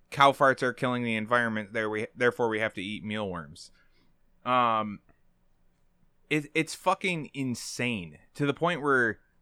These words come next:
I don't know if any science is, I think ninety-nine point five percent of science isn't even happening. It's literally thesis papers so that they can push degrees out for kids that have to do their,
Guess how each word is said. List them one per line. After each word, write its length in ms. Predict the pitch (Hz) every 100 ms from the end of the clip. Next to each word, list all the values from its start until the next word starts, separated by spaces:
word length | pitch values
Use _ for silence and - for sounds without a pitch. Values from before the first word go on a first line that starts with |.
| _
I 120 | 131
don't 240 | 170 202 135
know 280 | 156 151
if 140 | 147 -
any 720 | 139 131 139 135 127 123 117 - _ _ _
science 800 | - - 131 120 113 110 101 -
is, 180 | 104 -
I 200 | 107 131
think 240 | 165 143
ninety-nine 580 | 135 135 139 135 127 127
point 280 | - 127 104
five 340 | 120 117 110
percent 280 | - - 113
of 100 | 101
science 440 | - 113 107 101 -
isn't 280 | 113 104
even 180 | 104 98
happening. 520 | 95 101 98 123 127 - _ _ _ _ _
It's 420 | 147 143 - - - _ _ _ _ _
literally 840 | 117 120 135 160 165 165 147 139
thesis 500 | 123 - 131 - 120
papers 680 | - 117 107 107 98 98 -
so 320 | - - 127 120
that 140 | 110
they 120 | 120
can 200 | 110 120
push 360 | - 120 113 -
degrees 560 | 120 101 101 110 107
out 320 | 101 95 92 -
for 220 | - 104
kids 540 | - 110 101 92 -
that 180 | - 101
have 300 | 107 104 -
to 100 | 107
do 300 | 104 107 104
their, 340 | 104 101 98